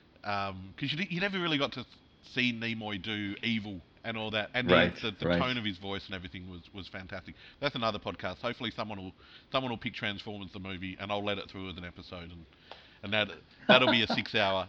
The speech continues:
Speaker 1: that'll be a six-hour episode that, that we end up doing.
Speaker 2: Oh, it's su-, such a
Speaker 1: Oh.
Speaker 2: good movie, and so, I mean, talk about, like, s-, scarring you for your childhood, seeing Optimus Prime die. I mean, it just, that's, you know, that's, you put it up there, you know, uh,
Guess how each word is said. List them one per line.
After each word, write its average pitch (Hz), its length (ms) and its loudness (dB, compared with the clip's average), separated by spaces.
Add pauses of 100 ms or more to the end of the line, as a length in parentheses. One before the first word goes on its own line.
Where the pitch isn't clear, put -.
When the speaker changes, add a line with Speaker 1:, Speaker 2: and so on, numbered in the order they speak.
Speaker 1:
that'll 123 180 4
be 104 140 -2
a 95 40 -4
six-hour 95 520 -4
episode 92 460 -10
that, 92 100 -10 (160)
that 98 100 -10
we 98 160 -6
end 92 140 -10
up 85 120 -10
doing. 95 220 -6 (160)
Speaker 2:
Oh, 95 280 8
it's 85 160 -2
su-, - 460 4
such 143 260 6
a 120 120 6
Speaker 1:
Oh. 113 60 4
Speaker 2:
good 87 140 2
movie, 85 400 -4 (120)
and 98 200 2
so, 127 260 6
I 110 100 4
mean, 113 340 2
talk 127 220 4
about, 110 280 4
like, 95 260 -4 (500)
s-, 104 100 -12
scarring 120 440 4
you 107 160 2
for 107 140 -6
your 98 160 0
childhood, 92 520 2
seeing 110 400 2
Optimus 95 520 0
Prime 92 440 2
die. 85 500 4
I 92 60 0
mean, 92 180 4
it 90 60 2
just, 95 240 2 (840)
that's, 104 260 8
you 110 160 8
know, 107 140 10
that's, 101 260 6
you 123 160 6
put 131 180 8
it 123 100 8
up 117 140 8
there, 110 280 8
you 104 180 -2
know, 95 100 -2
uh, 95 320 -4